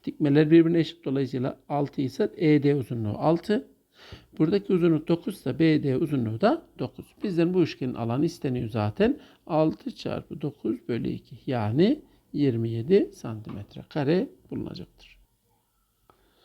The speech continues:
A B dik B C verilmiş. A B D C on santimetre. İki, üç A E eşit iki E D. Şimdi arkadaşlar A E yerine getirip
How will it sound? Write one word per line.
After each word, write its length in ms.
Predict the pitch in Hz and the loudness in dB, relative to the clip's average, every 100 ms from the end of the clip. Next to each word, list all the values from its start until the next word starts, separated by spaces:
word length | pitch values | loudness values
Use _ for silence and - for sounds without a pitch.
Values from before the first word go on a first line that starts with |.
| _ _ _ _ _ _ _ - | _ _ _ _ _ _ _ 0
A 260 | 156 160 | 2 4
B 200 | 185 233 | 2 0
dik 200 | 226 - | -2 -4
B 160 | 214 208 | 0 0
C 220 | 196 190 | 2 4
verilmiş. 460 | 185 170 175 170 - | 4 4 0 -2 -4
A 280 | 156 160 165 | 0 2 4
B 200 | 202 208 | 2 4
D 200 | 175 165 | 4 6
C 160 | 156 156 | 4 4
on 180 | 147 | 4
santimetre. 920 | 123 127 117 - 117 107 - 127 277 - | 2 0 -4 -2 -2 -2 -4 -2 -2 -4
İki, 320 | - - 349 - - 311 | -12 -8 -8 -8 -14 -2
üç 240 | 247 - - | -2 -2 -2
A 220 | 147 135 | 2 4
E 220 | - 139 | 4 4
eşit 280 | 165 - 339 | 2 0 -6
iki 180 | - 170 | -4 0
E 160 | 123 110 | 0 -2
D. 120 | 123 | -6
Şimdi 240 | - 170 | -4 -2
arkadaşlar 500 | 170 175 156 - 127 - | -2 -2 -4 -4 -8 -6
A 260 | 165 165 165 | -2 0 2
E 80 | 151 | 2
yerine 520 | 139 143 175 135 120 | 2 4 2 2 2
getirip 380 | 170 - - | 2 0 -4